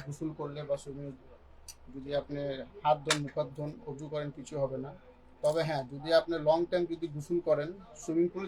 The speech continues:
যদি গোসল করেন তাহলে সেক্ষেত্রে সমস্যা হতে পারে। এমনি normally আপনি হাত ধুলেন, মুখ হাত ধুলেন, বৃষ্টিতে ভিজলে কিছু হবে না। একে মোটামুটি কালার আপনার এক বছর টিকবে, দেখতে পাচ্ছেন। তারপর চলে আসছে আপনার কারেন্ট ব্র্যান্ডের একটা,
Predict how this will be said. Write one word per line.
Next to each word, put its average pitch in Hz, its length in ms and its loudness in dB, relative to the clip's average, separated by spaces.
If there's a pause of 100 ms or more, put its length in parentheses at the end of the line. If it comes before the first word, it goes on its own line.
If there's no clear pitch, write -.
যদি 175 160 -2
গোসল 160 220 -8
করেন 175 220 4
তাহলে 185 240 4
সেক্ষেত্রে 175 340 -4 (100)
সমস্যা 147 360 -4
হতে 156 260 -2
পারে। 120 160 2 (120)
এমনি 139 240 -2
normally 151 380 0
আপনি 185 160 -10 (560)
হাত 147 120 4 (100)
ধুলেন, 160 220 2 (100)
মুখ 147 160 -8
হাত 151 140 -2
ধুলেন, 156 220 -2 (300)
বৃষ্টিতে 170 380 -4
ভিজলে 160 280 -4
কিছু 151 200 -12
হবে 127 180 2
না। - 60 -12 (720)
একে 185 200 0
মোটামুটি 185 320 0
কালার 175 220 8
আপনার 156 200 0
এক 143 100 -12
বছর 147 220 -6
টিকবে, 117 280 -10 (580)
দেখতে 135 260 -6
পাচ্ছেন। - 260 -6 (2000)
তারপর 147 260 -2 (120)
চলে 170 240 0
আসছে - 220 -6
আপনার 165 260 -4
কারেন্ট 160 300 6
ব্র্যান্ডের 156 320 2
একটা, - 180 -2